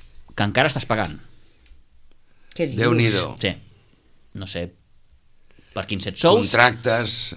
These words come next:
Speaker 1: De la mateixa
Speaker 3: etcètera.
Speaker 1: manera que tu estàs pagant encara Tyrese Rice i no està jugant.
Speaker 2: Ui,
Speaker 3: Això sí,
Speaker 2: això és
Speaker 3: també va
Speaker 2: fortíssim,
Speaker 3: sortir
Speaker 2: eh?
Speaker 3: ahir per la, per la
Speaker 2: Fortíssim.
Speaker 3: tele, sí.
Speaker 1: La gestió que està fent Sito Alonso, jo penso que, mm, vaja,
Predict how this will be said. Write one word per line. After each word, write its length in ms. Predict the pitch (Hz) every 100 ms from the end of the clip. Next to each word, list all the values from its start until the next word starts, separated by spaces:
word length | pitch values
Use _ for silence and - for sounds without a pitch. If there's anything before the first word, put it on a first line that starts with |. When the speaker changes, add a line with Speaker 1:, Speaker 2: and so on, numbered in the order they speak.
| -
Speaker 1:
De 140 | - 104
la 160 | 98
mateixa 240 | 104 98 104
Speaker 3:
etcètera. 40 |
Speaker 1:
manera 220 | 107 101
que 120 | 107 98
tu 100 | 101
estàs 220 | - 95
pagant 240 | 95 95
encara 460 | 98 98 95 107 110 - - - - -
Tyrese 420 | 101 95 92 -
Rice 500 | 95 107 - - - - -
i 120 | 92
no 80 | 87
està 160 | - 82
jugant. 340 | 92 107 135 - - -
Speaker 2:
Ui, 140 | -
Speaker 3:
Això 340 | - - 117 104
sí, 160 | 104
Speaker 2:
això 0 |
és 80 | 98
Speaker 3:
també 560 | 92 90 95 92 92 131
va 60 |
Speaker 2:
fortíssim, 220 | 104 143 135
Speaker 3:
sortir 160 | 120
Speaker 2:
eh? 40 | 101
Speaker 3:
ahir 140 | 104 98
per 100 | 90
la, 140 | 85 76
per 60 | 76
la 20 |
Speaker 2:
Fortíssim. 480 | 147 123 95 92 87
Speaker 3:
tele, 200 | 82 73
sí. 200 | - 76 67 - - - - - -
Speaker 1:
La 240 | 110 120
gestió 640 | 117 - 117 131 139 127 -
que 80 |
està 160 | 113 123
fent 220 | 123 120
Sito 180 | 127 117
Alonso, 380 | 117 120 117 104
jo 120 | 113
penso 320 | 120 123 120 110
que, 100 | 104
mm, 680 | 98 - 107 104 101 95 92
vaja, 320 | 101 90